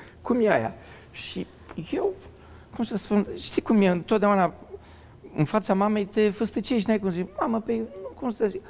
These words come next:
păi fă și mie, nu pot, mamă, zic, acum aici să-ți fac în bucătărie la cafea." Da, zic, fac așa niște gesturi, niște semne, zic, și lumea și s-a uitat așa, zic, "Dragul mami, pune muzică, dacă nu pui muzică, eu mă plictisesc și plec."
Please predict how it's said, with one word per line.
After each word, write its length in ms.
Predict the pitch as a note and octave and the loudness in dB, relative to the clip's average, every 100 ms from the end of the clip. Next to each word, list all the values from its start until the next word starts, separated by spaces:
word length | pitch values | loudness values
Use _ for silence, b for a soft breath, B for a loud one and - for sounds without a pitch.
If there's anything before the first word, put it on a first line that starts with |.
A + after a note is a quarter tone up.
| B | B
păi 100 | - | -2
fă 160 | D4 G#4 | 0 0
și 180 | F#4 F#4+ | 0 2
mie, 160 | C#4 | 2
nu 120 | A#3+ D4 | 2 2
pot, 220 | G#4 E4+ | 0 2
mamă, 200 | D4 G#3+ | 2 2
zic, 160 | F#3 | 2
acum 240 | G3 D#3+ F#3 | 0 0 -2
aici 220 | G3 - | -2 -4
să-ți 260 | E3 D#3+ - | -6 -6 -2
fac 220 | F#3 D#3+ | -2 -2
în 120 | D3+ | -4
bucătărie 480 | C#3+ D3+ D3+ D#3 E3+ | 0 -2 0 2 2
la 100 | C#3 | 2
cafea." 400 | - C#3 D#3+ D3 B B B B B B - A3+ F#3+ | 0 -2 -2 -4 B B B B B B -8 -4 0
Da, 140 | - | 0
zic, 160 | G3+ A3+ | 2 0
fac 200 | - B3+ | 0 0
așa 220 | A#3 A#3 | 0 2
niște 340 | G3+ F#3+ - E3+ | 2 2 2 0
gesturi, 480 | D#3 A3+ - F#3 | 2 2 2 -2
niște 220 | E3+ - E3+ | -2 0 -2
semne, 460 | - - A3 G#3+ | -2 2 2 2
zic, 200 | F3+ E3+ | 0 -2
și 260 | D3+ F3+ E3 B B - | -2 -2 -2 B B 0
lumea 240 | A3 G#3 | 2 2
și 160 | F3+ - | 0 -6
s-a 100 | - | -6
uitat 320 | F#3+ A3 - | -2 -2 -2
așa, 220 | F#3+ A3 | -6 -4
zic, 200 | F3+ F#3 B B B B | -6 -6 B B B B
"Dragul 400 | - D#3+ F#3+ F3+ | -2 0 0 0
mami, 420 | F3+ F3+ F#3+ F#3 - B B B | 2 4 2 0 -4 B B B
pune 280 | - F#3+ F#3+ | 0 4 4
muzică, 480 | F3+ F#3 F3 - F3+ | 4 2 -2 -2 0
dacă 260 | E3 D#3+ | 2 0
nu 100 | E3 | -2
pui 200 | F3 F#3 | 0 0
muzică, 360 | E3+ F3+ E3+ - | 0 -2 0 2
eu 80 | E3+ | 2
mă 100 | E3+ | 0
plictisesc 540 | - D3 D#3+ - F3 | -4 -2 0 2 0
și 100 | - D3+ | -2 -2
plec." 220 | F3+ G3 | 0 0